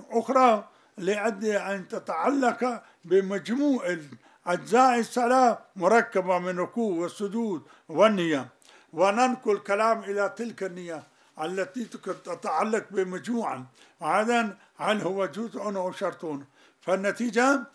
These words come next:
لا يمكن الالتزام بأن النية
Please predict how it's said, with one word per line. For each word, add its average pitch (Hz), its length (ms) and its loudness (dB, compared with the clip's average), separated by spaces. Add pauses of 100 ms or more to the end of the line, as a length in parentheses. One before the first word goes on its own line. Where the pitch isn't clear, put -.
(240)
لا 220 360 4
يمكن 226 680 2
الالتزام 208 800 4 (380)
بأن 196 400 -2
النية 202 500 -6